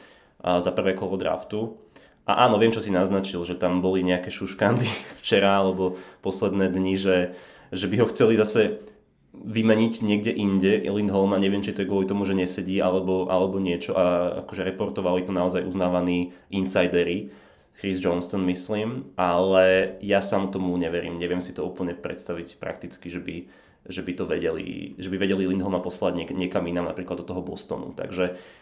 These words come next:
tomu veľmi neverím. Myslím si, že si ho nechajú, ale tak necháme sa prekvapiť. Ale očakávam, že ešte budú chcieť posilniť obranu, určite. Ehm, čo sa týka brankárskeho postu, tam toto majú vyriešené a útok takisto. Čiže oni vlastne, oni budú nakupovať z tej pozície sily, že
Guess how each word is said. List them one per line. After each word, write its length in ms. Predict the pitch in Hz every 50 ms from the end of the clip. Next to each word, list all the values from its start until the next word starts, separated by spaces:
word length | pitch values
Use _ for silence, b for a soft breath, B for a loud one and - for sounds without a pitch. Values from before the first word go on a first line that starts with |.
| B B B B _ _ _ _
tomu 160 | - - 156
veľmi 240 | 135 135 135 139 123
neverím. 480 | 92 82 90 98 113 - 170 185 190 190 - - 104
Myslím 160 | 101 101 120
si, 80 | 120 123
že 160 | 113 120 113
si 80 | - 143
ho 80 | 110
nechajú, 640 | 90 - - - 104 117 135 143 165 170 - - -
ale 160 | 82 85 87
tak 160 | - - -
necháme 240 | 90 90 - 98 98
sa 80 | 98 117
prekvapiť. 560 | - - - - - - - 151 - - - - _ b b b b b b b b b
Ale 240 | - 101 104 104 110
očakávam, 480 | 107 117 110 - 110 101 101 98 98 95
že 160 | 98 90 92
ešte 240 | 92 - - 98 87
budú 160 | 95 92 92
chcieť 240 | - - 95 - -
posilniť 400 | - - - 101 92 90 87 90
obranu, 560 | - 87 - - 90 101 117 135 135 - - - _ - - -
určite. 480 | 95 92 - 107 98 - 131 143 - 277 - b b b b b b b b b - -
Ehm, 540 | 98 98 101 101 101 101 101 101 101 98
čo 100 | 98 117
sa 60 | 107 120
týka 160 | 113 110 101
brankárskeho 420 | 104 101 104 113 101 - - 107
postu, 220 | - 101 - 110 -
tam 160 | 98 98 98
toto 240 | 98 101 95 107 98
majú 160 | 98 98 92
vyriešené 560 | 87 87 92 101 101 101 - 92 90 87 85
a 180 | - 90 - -
útok 380 | 104 107 104 113 104 95 -
takisto. 400 | - - 95 95 92 - 95 85
Čiže 160 | - 90 101
oni 180 | - 101 113 117
vlastne, 320 | 107 107 107 - 117 101 95 -
oni 160 | 110 123 135
budú 240 | 135 143 135 113 104
nakupovať 380 | 107 - 131 127 - 120 110 -
z 40 | - 113
tej 60 | -
pozície 340 | 107 104 113 107 - 107 95
sily, 300 | - - 98 92 90 87
že 160 | 87 90